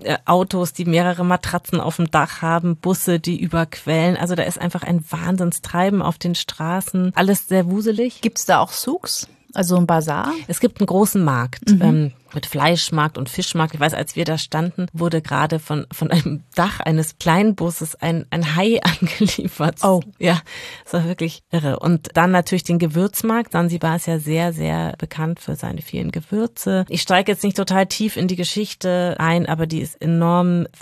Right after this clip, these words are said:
Speaker 1: wechselhaft, auch nicht immer schön, vielfältig. Aber das ist einfach ein wichtiger Umschlagplatz im Handel für alles Mögliche gewesen, immer schon, ne?
Speaker 2: Mhm.
Speaker 1: Dieser Hafen hat einfach immer eine Riesenrolle gespielt.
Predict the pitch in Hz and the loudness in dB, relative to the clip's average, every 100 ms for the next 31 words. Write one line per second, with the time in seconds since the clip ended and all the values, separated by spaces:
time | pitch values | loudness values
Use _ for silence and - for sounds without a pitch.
0 | - 180 - - 175 165 165 156 - - | 0 0 2 -2 0 0 -2 -4 -12 -16
1 | - - - - 165 180 - 175 170 - | -16 -16 -10 -2 2 0 0 -2 -2 -2
2 | 165 165 165 - 196 190 - 160 156 156 | -2 -2 -4 -4 -4 -2 -2 -2 -2 -2
3 | 170 165 - - 165 165 165 160 - - | -4 -6 -4 0 2 4 2 -2 -4 -6
4 | - 160 175 175 - - 175 175 208 208 | -4 -2 -2 -4 -6 0 2 2 2 2
5 | 185 - 202 180 175 - 170 170 - - | 2 2 2 2 0 0 2 2 -2 -4
6 | 170 156 175 185 - - 165 - 180 180 | -2 2 2 2 0 -4 -4 -2 -2 -2
7 | 190 - - 127 82 104 - 165 - 151 | -4 -6 -6 -8 -8 -8 -6 -8 -2 -2
8 | 147 170 - 180 190 220 - 175 180 165 | 0 -2 -4 -2 -2 -2 2 2 2 -2
9 | 165 151 180 - 165 160 - 160 - 170 | -4 0 0 0 -4 -4 -6 -8 -6 -4
10 | 170 185 180 180 - 170 185 180 - - | -4 -6 -6 -6 -4 -4 -4 -8 -8 -6
11 | 185 180 | -4 -4